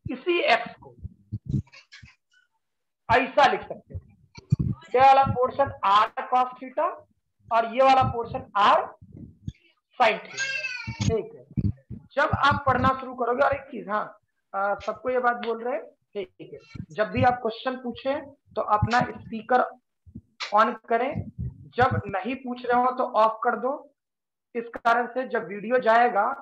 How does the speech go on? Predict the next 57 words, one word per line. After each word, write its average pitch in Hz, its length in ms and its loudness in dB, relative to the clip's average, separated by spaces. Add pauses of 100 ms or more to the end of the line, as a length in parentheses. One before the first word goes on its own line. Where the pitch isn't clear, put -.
(200)
ठीक, 226 180 -4 (320)
तो 226 60 -8
ये 233 80 0
घिच 180 200 -6
घिच 202 200 -6
घिच 226 180 -6
घिच 247 140 -6
जो 233 100 2
आवाज 214 380 4 (400)
मुझे 185 200 -4
सुनाई 226 260 -4
दे 220 100 -2
रही 226 120 2
होगी 240 140 -2
या 240 80 -2
तुम्हें 214 260 -8
सुनाई 220 240 -2
दे 196 80 -6
रही 190 100 -6
होगी, 196 180 -10 (400)
वो 208 80 -4
video 226 340 -2
के 233 80 -2
साथ 180 260 2
भी 135 120 -14
होगा। 123 260 -18 (880)
ठीक 226 160 -6
है, 170 120 0 (460)
तो 190 40 -6
वहां 208 240 2
पे 226 80 -4
फिर 233 260 -2 (180)
जिस 226 260 -12
चीज 233 240 -14
के 247 60 -4
लिए 247 80 2
तुमको 226 260 -4
हम 220 140 0
बचाना 202 400 -2
चाह 226 200 0
रहे 226 100 2
हैं 240 120 -4
कि 208 100 -8
that 202 280 -4
is, 208 200 -2
अ, 208 100 -2 (640)
कि 208 60 -6
अगर 202 320 0
जो 214 80 -4
मान 202 220 0
लो 214 120 -2
कभी 214 220 -4
network 202 480 -4
भी 220 100 -8
खराब 190 360 0
रहा 196 140 2
और 196 80 -2